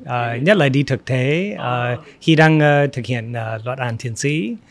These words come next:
Speaker 1: ờ, đi, đi khắp nơi ở Việt Nam. Rất là may mắn, ờ, đi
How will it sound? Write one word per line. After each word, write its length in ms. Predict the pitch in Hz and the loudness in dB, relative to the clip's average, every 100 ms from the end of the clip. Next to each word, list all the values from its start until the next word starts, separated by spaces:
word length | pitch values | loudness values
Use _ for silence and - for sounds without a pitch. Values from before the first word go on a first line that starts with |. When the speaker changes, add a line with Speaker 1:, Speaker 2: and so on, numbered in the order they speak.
| - - _ | -20 -20 _
Speaker 1:
ờ, 200 | - 117 | -8 -6
đi, 260 | 120 131 139 - 160 123 | -4 -2 -4 -6 -10 -4
đi 140 | 139 | -4
khắp 300 | - 220 233 | 0 0 0
nơi 260 | 202 196 180 | 0 2 2
ở 100 | 131 | 2
Việt 180 | 135 | 0
Nam. 320 | 131 139 139 135 _ 139 | -2 -4 -4 -8 _ -10
Rất 260 | 123 190 | 0 2
là 200 | 180 147 | 4 2
may 180 | 131 139 | 2 2
mắn, 300 | 143 139 175 | 2 2 -2
ờ, 340 | 139 123 120 | -2 -2 -2
đi 400 | 120 131 135 135 | -2 -2 -2 -2